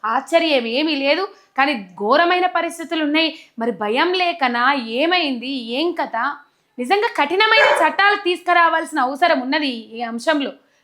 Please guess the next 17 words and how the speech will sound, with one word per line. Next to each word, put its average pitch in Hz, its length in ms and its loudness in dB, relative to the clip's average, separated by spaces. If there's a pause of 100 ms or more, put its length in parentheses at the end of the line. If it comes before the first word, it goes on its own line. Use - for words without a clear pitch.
ప్రభుత్వాలు 381 500 2
దృష్టి 302 340 -8
పెట్టాలి, 359 380 0
కంపల్సరీ 349 600 0 (340)
కఠినమైన 381 480 2
చర్యలు 392 500 0
తీసుకోవాలి. 330 840 2 (180)
కంపల్సరీ 381 640 2
వీళ్ళ, 339 220 -2
ఇట్లాంటి 339 640 2
వాళ్లకు 269 420 2 (300)
ముందుగాల 359 440 4
మొక్కై 285 460 2
వంగనిది 349 440 -2
మ్రాణై 320 460 2
వంగున 330 320 -2
అన్నట్లయితే 302 960 -2